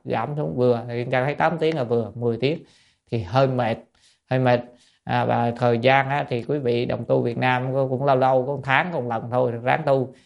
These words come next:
Mà đồng thời cũng thỉnh thoảng có khóa tu nữa thì quý vị tu, tu được thế nào ơi tu nha. Cái mỗi người cũng nên ráng l-, lựa chọn cho mình, à,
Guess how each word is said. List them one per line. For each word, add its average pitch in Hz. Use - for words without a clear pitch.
Mà 120
đồng 120
thời 120
cũng 139
thỉnh 139
thoảng 123
có 160
khóa 156
tu 131
nữa 127
thì 120
quý 143
vị 123
tu, 131
tu 131
được 123
thế 139
nào 120
ơi 131
tu 123
nha. 127
Cái 123
mỗi 127
người 123
cũng 131
nên 127
ráng 131
l-, 120
lựa 123
chọn 113
cho 131
mình, 113
à, 120